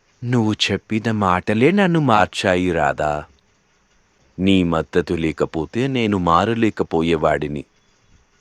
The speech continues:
ఇప్పుడు మన కుటుంబం బాగుంది.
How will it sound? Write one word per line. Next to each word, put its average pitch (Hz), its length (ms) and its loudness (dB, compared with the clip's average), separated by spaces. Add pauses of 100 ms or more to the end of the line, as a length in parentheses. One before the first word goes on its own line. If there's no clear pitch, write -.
(380)
ఇప్పుడు 98 420 0
మన 90 320 0
కుటుంబం 90 760 -2
బాగుంది. 80 600 0